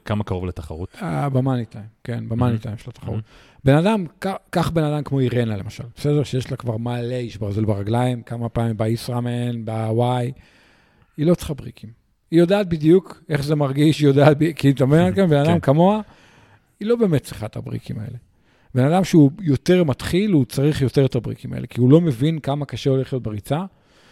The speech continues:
Speaker 2: ואם הוא קצת נוגע ב-, וזה תואם את זה, זה מצניע אותו במרכאות, הוא מבין שזה הולך להיות לא פשוט.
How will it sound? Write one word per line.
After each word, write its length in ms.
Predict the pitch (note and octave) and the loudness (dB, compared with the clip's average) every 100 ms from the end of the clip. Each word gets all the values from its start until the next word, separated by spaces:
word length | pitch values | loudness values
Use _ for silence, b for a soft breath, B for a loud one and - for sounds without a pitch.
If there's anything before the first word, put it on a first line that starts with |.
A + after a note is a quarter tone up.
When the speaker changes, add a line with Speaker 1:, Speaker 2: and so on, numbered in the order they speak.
| b b - | b b 2
Speaker 2:
ואם 180 | B2+ C#3 | 4 4
הוא 260 | C#3 C3+ | 2 0
קצת 300 | - E3+ E3+ | 0 -2 0
נוגע 300 | D#3 C#3 G3+ | -2 2 2
ב-, 100 | F3 | 4
וזה 300 | C#3+ C3 B2+ | 4 4 0
תואם 340 | B2+ C#3+ F#3 G#3+ | 2 2 2 0
את 100 | C#3+ | -2
זה, 320 | C#3 D#3 F3 | -2 -2 -2
זה 140 | A#2+ B2+ | -2 -2
מצניע 480 | B2+ - D3+ E3 F3+ | -2 -4 -2 0 2
אותו 280 | F3+ G3 | 0 0
במרכאות, 600 | F3+ F3 E3 - G3 G3+ | 0 0 -2 0 2 2
הוא 680 | D3 C3+ C3+ C3 C3 C3 C3+ | 2 2 2 0 0 0 0
מבין 320 | B2+ B2 F3 | 0 2 0
שזה 220 | - C3 B2 | -2 0 2
הולך 260 | C3+ - | 2 0
להיות 360 | C3+ C3+ - - | 0 0 0 -6
לא 120 | B2 B2+ | -4 -4
פשוט. 400 | B2+ A#2+ - | -6 -10 -20